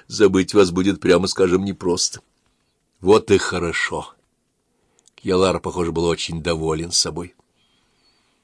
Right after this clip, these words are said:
Я насыпал на блюдце мелочь и вышел на залитую солнцем площадь, а Кьялар остался в кафе. Обернувшись, я увидел, как он жестом подозвал официанта, что-то коротко сказал,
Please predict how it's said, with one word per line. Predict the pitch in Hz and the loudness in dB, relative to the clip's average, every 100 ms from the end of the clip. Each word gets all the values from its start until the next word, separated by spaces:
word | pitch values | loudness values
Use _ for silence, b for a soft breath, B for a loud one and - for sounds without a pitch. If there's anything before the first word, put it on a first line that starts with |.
| _ _ | _ _
Я | - 117 | 2 4
насыпал | 151 175 - 247 139 98 | 6 4 4 2 2 2
на | 95 | 2
блюдце | 87 92 - - 87 | 0 -2 -2 -2 -2
мелочь | 95 180 196 180 - - | -2 0 2 2 -2 -6
и | 101 | -6
вышел | 113 202 - 95 | -4 -4 -4 -2
на | 90 87 | -2 0
залитую | 87 143 113 - 87 | 0 0 -2 -6 -6
солнцем | - - 120 - 85 | -4 -2 -4 -6 -10
площадь, | 76 87 82 82 - - - - _ _ B B B | -12 -6 -4 -4 -8 -14 -16 -20 _ _ B B B
а | 90 | -8
Кьялар | - 87 87 139 98 | -4 2 4 4 4
остался | - 98 107 - | -2 -4 -4 -8
в | - | -10
кафе. | 87 - 87 76 _ _ _ b b b b b b - | -12 -10 -12 -12 _ _ _ b b b b b b 2
Обернувшись, | 123 160 190 240 247 - 233 208 - | 6 8 6 6 2 0 0 0 -2
я | 180 190 | 6 8
увидел, | 190 190 196 | 8 4 0
как | 180 160 | 0 -2
он | 185 | -2
жестом | 160 165 180 - 165 | 2 2 2 2 -2
подозвал | 165 170 147 165 | 0 0 2 2
официанта, | 160 147 156 - - 202 147 - | 2 0 -6 -2 4 4 2 -4
что-то | 101 107 - | -8 -10 -8
коротко | 117 107 - 113 | -2 -2 -2 -6
сказал, | - 127 127 208 262 | -2 0 2 4 2